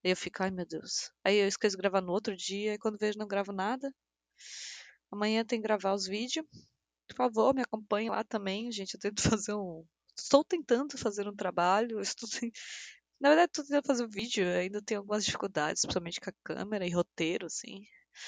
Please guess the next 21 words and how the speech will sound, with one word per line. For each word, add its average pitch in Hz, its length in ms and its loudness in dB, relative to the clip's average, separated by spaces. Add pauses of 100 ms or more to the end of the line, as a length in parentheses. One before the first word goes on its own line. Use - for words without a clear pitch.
(280)
Se - 120 6
eu 330 40 10
me 381 100 10
prendo 339 300 4
muito 311 240 2
no 320 100 6
roteiro, 233 480 6
eu 240 40 8
vejo 226 240 6
que - 40 -4
não 226 80 -2
fica 233 240 2
algo 208 140 2
natural, 208 600 6
mas 254 180 2
se 247 60 2
eu 220 40 6
não 226 60 -2
faço - 260 2
roteiro, 220 580 4
eu 226 100 4